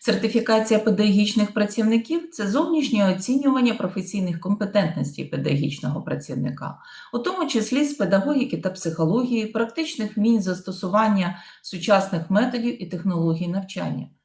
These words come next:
що здійснюється шляхом незалежного тестування, самооцінювання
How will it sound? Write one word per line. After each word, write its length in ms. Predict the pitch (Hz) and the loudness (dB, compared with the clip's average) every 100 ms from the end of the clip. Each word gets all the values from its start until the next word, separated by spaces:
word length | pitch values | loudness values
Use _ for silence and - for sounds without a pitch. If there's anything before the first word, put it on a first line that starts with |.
| _ _ _ | _ _ _
що 200 | - 202 | -6 -2
здійснюється 760 | 185 175 180 180 233 277 285 311 311 - - | -2 0 -2 0 0 0 2 -2 -2 -16 -6
шляхом 420 | 262 269 370 370 | 2 2 0 -2
незалежного 680 | 285 226 240 247 220 185 | 0 4 6 6 4 0
тестування, 800 | 180 165 - 160 202 269 269 247 | -2 -8 -8 0 4 4 4 0
самооцінювання 1200 | - - 240 185 160 151 - 247 269 262 254 254 | -4 -2 0 2 0 -2 -2 0 0 2 0 0